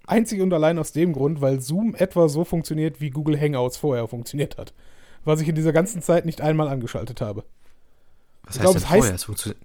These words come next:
Speaker 2: es gibt doch noch Google Hangout, oder nicht?
Speaker 1: Ja, ja, aber ich hab von niemandem gehört, dass es benutzt. Außerdem bin ich
Speaker 2: Ja,
Speaker 1: nicht sicher,
Speaker 2: irgendwie weiß
Speaker 1: heißt
Speaker 2: ich auch
Speaker 1: es,
Speaker 2: nicht.
Speaker 1: heißt es noch
Speaker 2: Ich
Speaker 1: Google
Speaker 2: schlag das immer
Speaker 1: Hangout?
Speaker 2: den Leuten vor, aber irgendwie will's nie einer benutzen. Ich verstehe auch nicht, warum.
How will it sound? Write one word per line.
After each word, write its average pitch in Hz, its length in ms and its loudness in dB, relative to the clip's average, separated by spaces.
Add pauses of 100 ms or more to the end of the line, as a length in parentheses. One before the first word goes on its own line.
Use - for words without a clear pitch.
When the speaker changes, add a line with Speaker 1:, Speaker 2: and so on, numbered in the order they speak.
(340)
Speaker 2:
es 104 120 -4
gibt 180 160 0
doch - 100 4
noch 98 160 -6
Google 98 220 -2
Hangout, 95 300 -4
oder 92 140 -2
nicht? 92 200 -8 (260)
Speaker 1:
Ja, 160 120 4
ja, 240 160 8
aber 143 280 0
ich 147 140 -6
hab 175 80 0 (160)
von 175 160 0
niemandem 202 300 4
gehört, 175 220 2
dass 170 80 0
es 170 140 -4
benutzt. - 420 0 (120)
Außerdem 190 500 4
bin 175 100 4
ich 214 60 6
Speaker 2:
Ja, 139 120 6
Speaker 1:
nicht - 80 4
sicher, 202 180 4
Speaker 2:
irgendwie 120 160 4
weiß 120 80 8
Speaker 1:
heißt 110 120 4
Speaker 2:
ich 85 60 2
auch 107 60 4
Speaker 1:
es, 110 40 2
Speaker 2:
nicht. 104 260 -2 (720)
Speaker 1:
heißt 196 240 0
es 220 120 -6
noch 196 120 2
Speaker 2:
Ich - 40 -4
Speaker 1:
Google 202 80 2
Speaker 2:
schlag 185 180 6
das 196 120 4
immer 127 140 4
Speaker 1:
Hangout? 123 40 6
Speaker 2:
den 117 120 2
Leuten 110 260 2
vor, 117 400 0
aber 107 360 -2 (320)
irgendwie 110 440 0
will's 104 180 -4
nie 107 140 -2
einer 98 140 0
benutzen. 95 420 -4
Ich 87 80 -10
verstehe 98 300 -6
auch 95 60 -4
nicht, 95 160 -8
warum. 92 280 -4